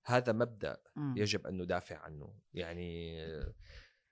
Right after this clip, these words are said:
Speaker 1: رح أرجع أقول لك إنه بمنطق ال-، المصلحة، أنا كان فيني أركب الموجة
Speaker 2: مم.
Speaker 1: واستفيد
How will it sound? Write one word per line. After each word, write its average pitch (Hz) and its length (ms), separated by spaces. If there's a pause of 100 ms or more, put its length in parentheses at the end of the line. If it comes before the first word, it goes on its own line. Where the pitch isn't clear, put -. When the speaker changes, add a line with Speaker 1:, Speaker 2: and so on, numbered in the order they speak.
(260)
Speaker 1:
رح 127 280
أرجع 147 300
أقول 123 160
لك 120 220
إنه 104 160
بمنطق 127 420
ال-، 87 360 (360)
المصلحة، 110 840 (640)
أنا 156 180
كان 135 380
فيني 139 440
أركب 123 300
الموجة 127 540 (160)
Speaker 2:
مم. 165 360
Speaker 1:
واستفيد 131 800